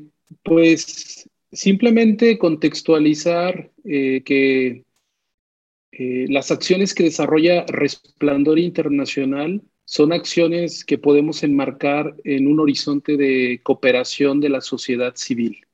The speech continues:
Eh, ya conocemos a Todd Fletcher, es un colaborador de la Universidad de Guanajuato. Por muchos años él estuvo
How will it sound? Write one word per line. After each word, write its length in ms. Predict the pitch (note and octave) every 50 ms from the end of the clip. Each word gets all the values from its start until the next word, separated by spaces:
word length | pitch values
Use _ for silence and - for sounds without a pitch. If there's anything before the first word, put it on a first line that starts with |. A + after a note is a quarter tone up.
| _ _ _ _ _ _ _ _ _ _ -
Eh, 560 | F#3+ B2 A#2+ A#2 A#2 A#2 A2+ A#2 A#2 A#2 A#2+ -
ya 260 | - C3 D3+ D3+ D3+
conocemos 800 | - F3+ E3 D#3 D3 - D#3+ D#3 D#3+ E3 E3 E3 E3 D3 - -
a 160 | C3+ B2 - _
Todd 300 | - D3+ D#3 E3+ E3+ -
Fletcher, 640 | - - D#3 D#3 D#3+ D#3+ - - G3+ G#3+ B3 - _ _ _ _ _ _ _ _
es 260 | - C#3 C3+ - - D#3+
un 160 | D#3+ D#3+ D3
colaborador 960 | D3+ D#3+ D3+ D3 C#3 B2+ A#2 B2 B2 A#2+ A#2 A#2+ C3 C#3+ D#3 E3 F3+ F#3+ F3+
de 120 | F3 E3
la 100 | D#3 D3
Universidad 580 | C#3 C3 C3 B2+ B2+ B2+ B2+ - - C#3 C3+ C#3
de 100 | D3 C#3+
Guanajuato. 680 | C#3 C3+ B2+ A#2+ A#2+ - - C#3 C#3+ C#3+ - - D#3+ D3+
Por 300 | - C#3+ C3+ B2+ B2+ A#2+
muchos 420 | C3 D3 D#3 - - E3+ D#3 -
años 440 | D#3+ D#3 D3+ D#3 D#3+ D#3+ C#3+ - -
él 120 | D3 D3
estuvo 640 | D3 - - - D3+ C#3+ C#3 D#3 D#3 D3+ D3 C#3